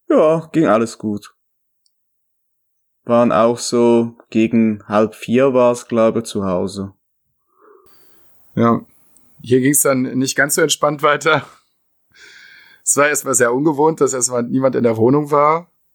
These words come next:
Speaker 2: Und, äh, es hatten sich ja dann auch noch andere Leute angekündigt. Und ich hab am Vortag schon gesagt, so, „Boah, Freunde, vor fünf wird es auch irgendwie nix.“ Und, ähm,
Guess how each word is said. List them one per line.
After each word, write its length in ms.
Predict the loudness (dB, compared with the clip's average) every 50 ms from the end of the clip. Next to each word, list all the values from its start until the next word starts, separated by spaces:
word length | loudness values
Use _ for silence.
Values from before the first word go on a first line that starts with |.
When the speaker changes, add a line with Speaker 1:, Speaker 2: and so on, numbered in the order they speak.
| _ _ _ _ _ _ _ _ _ _ _ _ _ _ _ _ _
Speaker 2:
Und, 320 | -2 0 0 0 0 0
äh, 180 | 0 0 0 0
es 160 | 0 -2 -4
hatten 160 | -4 -4 -4
sich 160 | -4 -4 -2
ja 100 | -4 -2
dann 160 | -2 -2 -4 -4
auch 80 | -2
noch 120 | 0 0 0
andere 280 | 0 -2 -2 -2 0 0
Leute 300 | 2 2 2 0 0 -2
angekündigt. 680 | 0 -2 -2 -2 0 -2 -2 -2 -2 -6 -8 -6 -2
Und 80 | -2 -2
ich 100 | 0 0
hab 120 | -2 0 0
am 120 | -2 0
Vortag 340 | 2 0 2 2 2 0 0
schon 180 | -2 -2 -2
gesagt, 280 | -4 -4 -4 -4 -4 -4
so, 120 | -4 -4
„Boah, 180 | 0 0 0 -2
Freunde, 280 | 0 0 0 2 2 0
vor 280 | 2 0 0 0 0
fünf 420 | -4 -6 -2 0 0 0 0 2 0
wird 140 | 0 0
es 120 | 0 -2 -2
auch 140 | -4 -8 -8
irgendwie 300 | -10 -10 -10 -6 -4 -2
nix.“ 440 | -2 -2 -2 -2 -2 -4 -4 -8 _ _ _ _ _ _ _ _ _ _ _ _ _ _ _ _ _ _ _
Und, 480 | 0 0 2 2 2 2 0 0 -2 -4
ähm, 380 | -2 -2 0 0 0 0 -2